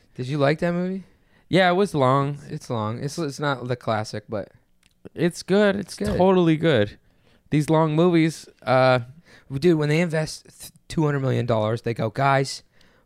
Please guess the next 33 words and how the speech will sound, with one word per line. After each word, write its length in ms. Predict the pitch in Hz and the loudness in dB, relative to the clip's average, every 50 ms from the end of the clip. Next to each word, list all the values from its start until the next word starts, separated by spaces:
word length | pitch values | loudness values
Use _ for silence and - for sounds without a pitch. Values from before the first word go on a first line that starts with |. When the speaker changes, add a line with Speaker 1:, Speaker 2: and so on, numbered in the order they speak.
| _ - | _ -4
Speaker 1:
fucking 520 | 175 165 - - 151 147 131 131 127 123 - _ _ | -4 -4 -2 -2 -2 -2 -2 -4 -6 -8 -10 _ _
le-, 220 | 123 135 139 135 - - 107 | -14 -12 -12 -12 -12 -14 -14
leave 300 | 120 143 143 160 160 147 | -10 -6 -4 -4 -4 -4
some 220 | - - 123 120 117 | -4 -4 -2 -2 -2
of 140 | 123 127 | 0 2
it 100 | 165 151 | 2 2
in 160 | 131 135 117 113 | 2 0 -2 -4
there, 220 | 113 107 101 104 | -4 -4 -4 -4
you 160 | 107 117 123 | -4 -4 -4
know? 260 | 120 120 127 143 139 - - - - - - | -2 -2 -2 -4 -6 -8 -12 -20 -20 -18 -12
Speaker 2:
How 120 | - 240 | -8 -6
about 180 | 302 330 311 277 | -6 -6 -6 -6
you 80 | 208 | -6
make 220 | 175 170 165 - _ | -6 -6 -6 -8 _
two 180 | - 175 185 | -6 -6 -4
versions, 640 | 156 151 170 165 160 131 110 98 - - - - - | -2 0 0 0 0 -2 -4 -8 -10 -12 -16 -18 -14
you 120 | - - 135 | -10 -8 -8
know, 120 | 147 160 - _ | -8 -8 -10 _
for 120 | _ - - | _ -20 -8
two 160 | - - 165 | -4 -4 -2
different 340 | 147 151 147 - 156 143 - | -2 -2 -4 -4 -8 -8 -2
persons? 540 | 127 120 120 - - - - - - - - _ | -2 -2 -2 -2 -6 -12 -18 -20 -20 -20 -18 _
Speaker 1:
Yeah. 260 | 127 123 110 110 135 - | -8 -4 -2 -2 -2 -2
Speaker 2:
<laughs> 60 | - 127 - - _ _ _ _ _ - 120 - _ _ _ _ _ _ _ _ _ _ _ _ - - - - - - - | -4 -10 -14 -14 _ _ _ _ _ -20 -20 -20 _ _ _ _ _ _ _ _ _ _ _ _ -14 -14 -14 -16 -18 -16 -8
You 120 | - - 123 | -6 -2 0
know, 140 | 131 135 | 0 0
Speaker 1:
Can 40 | 131 | 0
I 20 | - | 0
Speaker 2:
three-hour 380 | 139 147 156 147 147 143 143 | 0 2 4 4 4 4 4
Speaker 1:
get, 40 | 127 | 4
can 80 | 123 143 | 4 4
I 100 | 143 | 4
get, 40 | - | 4